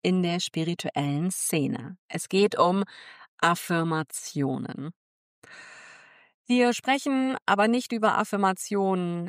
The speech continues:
in einer Glitzer-Einhornwolke, sondern heute sehr ehrlich, sehr ungefiltert und für dich vielleicht auch mit einem echten Perspektivwechsel. Denn wenn du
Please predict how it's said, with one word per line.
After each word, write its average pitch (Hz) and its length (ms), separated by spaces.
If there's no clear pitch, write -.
in 175 220
einer 160 680
Glitzer-Einhornwolke, 220 2000
sondern 233 460
heute 214 320
sehr 202 280
ehrlich, 196 400
sehr 190 220
ungefiltert 185 840
und 285 240
für - 160
dich 233 340
vielleicht 185 440
auch 175 240
mit 190 160
einem 226 340
echten 196 640
Perspektivwechsel. - 1200
Denn 220 360
wenn 220 180
du 349 300